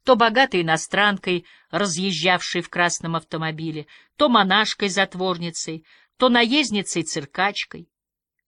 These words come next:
Она то умирала при родах, то пропадала без вести после землетрясения. В конце концов, я решил не задавать больше вопросов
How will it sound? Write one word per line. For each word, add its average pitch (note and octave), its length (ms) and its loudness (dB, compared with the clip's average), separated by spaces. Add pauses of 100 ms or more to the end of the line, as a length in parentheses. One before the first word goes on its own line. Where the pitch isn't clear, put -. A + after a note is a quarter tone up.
Она C#4+ 260 2
то G#3+ 140 -2
умирала F3 420 2
при E3 240 -4
родах, G3 380 -4
то D#3+ 280 -6 (300)
пропадала G3 540 0
без F#3+ 340 0
вести G3+ 300 -6
после F#3 320 -6
землетрясения. E3 1000 -8 (640)
В - 80 -20
конце - 300 -6
концов, D3+ 340 -8
я D3+ 80 -4
решил D3+ 260 -6
не D3+ 140 -6
задавать C#3+ 400 -6
больше C#3 300 -8
вопросов D3+ 520 -8